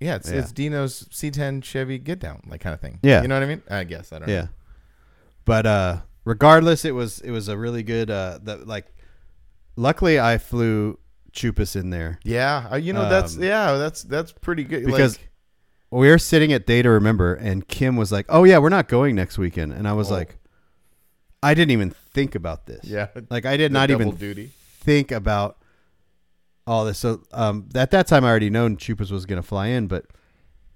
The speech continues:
Speaker 2: I'm like, "Okay, well, I can run the booth while Chupas films." And I was like, "But there's certain things that Chupas does and me that we do differently, and I need
Speaker 1: Mm-hmm.
Speaker 2: to make sure that I get these things." So,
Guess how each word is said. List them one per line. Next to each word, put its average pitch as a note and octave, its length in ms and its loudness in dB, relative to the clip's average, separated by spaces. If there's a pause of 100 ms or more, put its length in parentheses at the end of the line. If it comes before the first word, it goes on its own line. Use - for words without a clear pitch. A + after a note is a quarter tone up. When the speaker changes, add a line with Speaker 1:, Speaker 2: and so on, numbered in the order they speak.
(220)
Speaker 2:
I'm G2+ 100 -10
like, G2 320 -8 (300)
"Okay, A#2+ 300 -2
well, A2+ 140 2
I C#3+ 80 2
can A#2+ 200 -4
run G#2 160 -2
the F#2 80 -4
booth F2 400 -2
while E2 400 -4
Chupas - 420 -8
films." E2+ 420 -8
And G#2 140 -10
I G2+ 40 -8
was G2 120 -10
like, G2+ 160 -10
"But - 200 -8
there's C3 180 -4
certain C#3+ 260 -4
things C3 260 -2
that G2+ 140 -2
Chupas C3 320 -6
does G#2+ 220 -2
and G2 100 -4
me A2 140 -4
that G#2 300 -8
we A2+ 120 -2
do G2 120 -4
differently, F#2 440 -2
and F2+ 80 -4
I F#2+ 80 -2
need G2+ 100 -2
Speaker 1:
Mm-hmm. F2 40 -8
Speaker 2:
to G2 60 -6
make F#2 180 -8
sure G2+ 240 -10
that F#2 100 -6
I F2 120 -4
get G#2+ 280 -8
these E2+ 320 -10 (760)
things." A#2+ 300 -4
So, F#2 420 -8